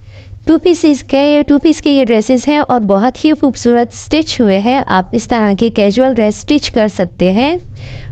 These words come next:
और ये बहुत ही खूबसूरत color है, बहुत ही neat तरीके से ये stitch हुए हैं। तो चलिए हम इसको start करते हैं, one by one करके मैं आपको दिखाती हूँ।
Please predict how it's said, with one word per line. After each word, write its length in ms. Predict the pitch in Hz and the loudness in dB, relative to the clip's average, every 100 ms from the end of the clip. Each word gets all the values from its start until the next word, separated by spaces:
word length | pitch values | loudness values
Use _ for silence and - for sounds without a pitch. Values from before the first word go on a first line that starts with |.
| - | -2
और 120 | 196 | 0
ये 100 | 220 | 2
बहुत 440 | 190 214 285 - 294 | 2 2 0 0 -2
ही 40 | |
खूबसूरत 600 | 254 233 - 220 220 240 | 0 -2 0 0 0 0
color 260 | - 262 277 | 0 2 2
है, 160 | 277 | 2
बहुत 360 | 214 208 240 - | 2 0 0 2
ही 60 | |
neat 300 | 220 196 240 | 2 4 2
तरीके 360 | - 214 190 208 | 0 0 2 0
से 140 | 202 | 2
ये 100 | 220 | 0
stitch 360 | 202 - 220 - | 0 -2 -2 0
हुए 120 | 262 | 2
हैं। 160 | 247 247 | 2 0
तो 120 | 220 | -2
चलिए 320 | 185 196 254 | 0 2 2
हम 240 | 277 226 220 | 2 2 0
इसको 440 | 185 - 247 262 277 | -2 -2 0 2 0
start 360 | - 202 190 | 0 0 0
करते 280 | - 202 233 | -2 -2 0
हैं, 260 | 247 311 302 | 2 2 2
one 240 | 226 233 | 2 2
by 260 | 247 262 269 | 2 2 2
one 160 | 247 | 2
करके 260 | 208 185 220 | 0 0 0
मैं 120 | 208 | 0
आपको 220 | 190 - | 0 0
दिखाती 420 | 202 - 185 - | 0 0 -2 -2
हूँ। 140 | 87 | -6